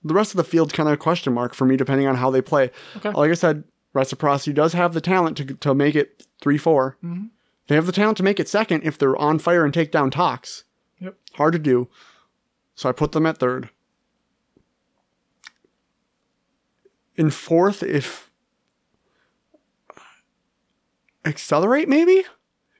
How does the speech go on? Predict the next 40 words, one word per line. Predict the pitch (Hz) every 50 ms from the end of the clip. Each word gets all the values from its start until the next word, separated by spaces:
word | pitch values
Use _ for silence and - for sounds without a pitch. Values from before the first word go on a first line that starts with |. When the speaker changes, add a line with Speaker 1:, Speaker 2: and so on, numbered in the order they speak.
| _ _ -
Speaker 1:
If | 247 190 185 -
they, | - 185 175 165 147 135 131 - - _
if | - 175 -
they | - 170 139
push. | - - 160 185 214 - - - - - _ _ _ _ _ _ _ _ _ _ _ _ _ _ _ _
I | - 170
can | 160 - 226 247 254 247
see | - - 220 208 208 208 196
r-, | 170 156 151 147 - _
that | - 165 165 156 -
being | 165 160 156
swapped | 147 - - 151 151 - -
with | 143 - 139
Renegades. | 143 143 143 143 139 143 147 143 143 139 131 127 - - - _
Speaker 2:
Yes. | - 156 131 - - - _ _ _ _ _ _ _ _ _ _ _ _ _ _ _ _ _ _ _ _ _ _ _
Speaker 1:
Um, | 147 139 135 127 123 123 120 120 113 107 _ _ _ _ _ _ _ _
so | - - 170
yeah, | 156 143
maybe | 151 160 185 220
Renegades | 185 147 135 135 143 135 147 147 143 -
fourth. | - 165 156 156 156 151 - - _ _ 190
Speaker 2:
Okay. | 170 - 196 202 - _ _ _ _ _ _ _ _ _ _ _ _ _ _ _ _ _
Speaker 1:
And | - 151 151
then | 143 139 139 135
the | 135 135
rest | 131 143 139 139 131 - - - -
can | 160 147 131
be | 135 131
flip-flopped | 123 - - 143 131 - - 143 135 - -
depending | 123 - 143 131 131 127
on | 131
how | 131 123
their | 120 123
series | 120 - 123 123 117 120 117
go. | - 131 127 131
It's | 131 - 151
really | 139 127 127
hard | 123 127 123 123
to, | 139 131 123 _ _ -
to | 147 135 127